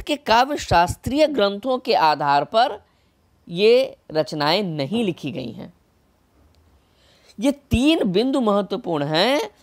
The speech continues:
जो भक्ति काल की इस प्रकार की रचनाओं को रीतिकालीन सिद्धांत निरूपण से अलग करते हैं, कि भक्ति काल में उद्देश्य केवल अपने इष्ट देव की लीला का गान है। इनकी मूल प्रेरणा सिद्धांत विवेचन नहीं है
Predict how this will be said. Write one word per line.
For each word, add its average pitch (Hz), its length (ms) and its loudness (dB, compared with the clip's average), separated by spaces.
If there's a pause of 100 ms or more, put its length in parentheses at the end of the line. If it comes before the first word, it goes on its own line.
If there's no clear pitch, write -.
(140)
जो 196 140 4
भक्ति 170 420 -4
काल 254 260 2
की 247 200 -10
इस 214 200 -12
प्रकार 185 340 0
की 170 160 -4
रचनाओं 147 500 -2
को 220 360 0 (180)
रीतिकालीन 214 760 -2
सिद्धांत 175 480 -8
निरूपण 160 460 -6
से 247 320 0 (180)
अलग 185 260 -2
करते - 280 -14
हैं, 117 240 -18 (2000)
कि 190 60 -10
भक्ति 226 360 0
काल 196 280 2
में 240 100 -2
उद्देश्य 220 520 -2
केवल 196 360 0
अपने 214 360 -6
इष्ट - 320 -8
देव 180 240 0
की 233 200 -10
लीला 151 280 2
का 190 160 -2
गान 131 280 -4
है। 135 340 -2 (960)
इनकी 254 280 0
मूल 214 420 2
प्रेरणा 214 440 2
सिद्धांत 190 640 -4
विवेचन 180 560 -4
नहीं 185 360 -4
है 165 320 0